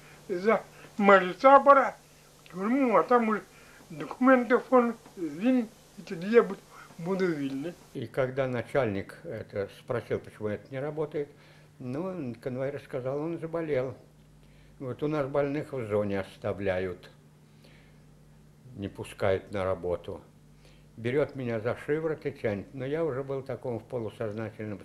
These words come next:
Speaker 2: состоянии, что он делал со мной, я не, не помню этого.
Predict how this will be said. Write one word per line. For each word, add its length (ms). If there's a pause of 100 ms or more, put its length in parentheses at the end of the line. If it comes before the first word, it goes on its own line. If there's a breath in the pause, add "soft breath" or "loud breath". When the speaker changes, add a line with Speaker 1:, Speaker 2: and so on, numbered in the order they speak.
(100)
Speaker 2:
состоянии, 600 (420 soft breath)
что 220
он 160
делал 360
со 80
мной, 220
я 120
не, 140 (220)
не 200
помню 460
этого. 400